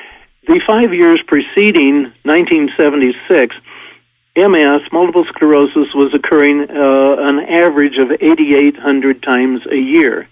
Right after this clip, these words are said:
Then in seventy-six, it went from eight thousand eight hundred to a hundred twenty-three thousand the next year.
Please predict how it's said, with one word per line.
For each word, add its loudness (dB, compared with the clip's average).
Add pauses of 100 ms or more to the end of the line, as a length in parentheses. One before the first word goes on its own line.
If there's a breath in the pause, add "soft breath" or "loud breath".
(520 loud breath)
Then 2
in -4
seventy-six, 0
it -2
went -4
from -4 (180)
eight -2
thousand -2
eight 0
hundred -6 (720 soft breath)
to 4
a -6
hundred 0 (180)
twenty-three 0 (160)
thousand 0 (120)
the 2
next -2
year. -2